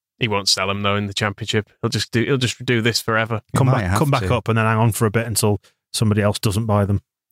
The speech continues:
Speaker 2: Um, and it was important to get that. I think I said on the main podcast that we, we recorded because we knew that there was gonna be no news between doing that and this game.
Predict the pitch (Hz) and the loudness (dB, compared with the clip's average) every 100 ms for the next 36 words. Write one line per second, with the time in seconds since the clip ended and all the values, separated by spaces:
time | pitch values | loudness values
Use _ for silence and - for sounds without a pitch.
0 | - 110 107 104 101 - _ _ _ 123 | 0 4 4 4 2 -2 _ _ _ 0
1 | 120 117 113 - 135 131 120 120 135 123 | 4 4 2 0 0 2 4 4 2 2
2 | 104 104 98 92 90 - - 101 - - | 0 -2 0 0 -2 -6 -6 -8 -6 0
3 | 95 87 - - - 90 90 92 87 - | 0 0 -8 -10 0 2 4 4 2 0
4 | 90 - 87 - 101 90 92 90 - - | -4 -2 -2 -2 -2 0 0 0 -6 -2
5 | 95 90 87 95 87 87 - 90 92 - | 2 2 2 2 2 0 -4 -4 -4 -2
6 | 92 90 87 87 - 92 - 90 90 90 | 2 4 2 0 -2 -4 -2 0 2 2
7 | 90 90 90 87 - - 92 90 90 _ | 2 2 2 0 -6 -4 0 2 0 _
8 | _ _ - 104 92 87 92 92 90 - | _ _ -2 0 2 2 0 0 0 -2
9 | 95 90 85 87 | 0 0 0 -4